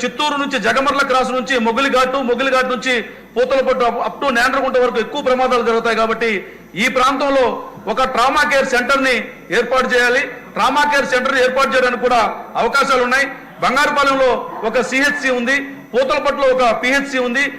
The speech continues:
పి కొత్తకోట దగ్గర ఒక సిహెచ్సి ఉంది. వీటిలో ఏదో ఒకటి అప్‌గ్రేడ్ చేసినట్లయితే వాటిలో ట్రామా కేర్ సెంటర్ పెట్టడానికి అవకాశం ఉంటుంది. వందల మంది ప్రాణాలు బలి కాకుండా ఉండడానికి కొంతవరకైనా సాయం చేసినట్టు ఉంటుంది కాబట్టి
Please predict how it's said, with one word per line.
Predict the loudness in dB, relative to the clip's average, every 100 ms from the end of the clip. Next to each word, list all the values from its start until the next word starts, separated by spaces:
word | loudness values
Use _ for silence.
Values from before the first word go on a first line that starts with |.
| -16 -4
పి | -2
కొత్తకోట | 0 0 0 0 2
దగ్గర | 2 2 2 0 -6 -6
ఒక | -2 0
సిహెచ్సి | 0 0 0 0
ఉంది. | -2 0 -2 -2 -10 -6
వీటిలో | -4 0 2
ఏదో | 2 2 2 2
ఒకటి | 2 2 0 -4 -6 -4
అప్‌గ్రేడ్ | -2 0 2 2
చేసినట్లయితే | 0 0 0 0 2 0 0 -6 -10 -2
వాటిలో | 0 0 0 0
ట్రామా | 2 0 0
కేర్ | 0 -2
సెంటర్ | 0 -4 -4 -4
పెట్టడానికి | -2 2 2 2 0 0 -6 -4
అవకాశం | -2 0 0 0
ఉంటుంది. | -2 0 0 -2 -4 -12 -4
వందల | -2 2 2 2
మంది | 2 0
ప్రాణాలు | 2 2 2 2 2 0 -10 -8 -2
బలి | 0 2
కాకుండా | 2 2 0 0
ఉండడానికి | 2 0 0 0 0 -2
కొంతవరకైనా | -6 -6 -4 2 2 4 2 2
సాయం | 2 0 0 0
చేసినట్టు | 0 -2 -2
ఉంటుంది | 0 0
కాబట్టి | 0 0 0 -2 -2 -10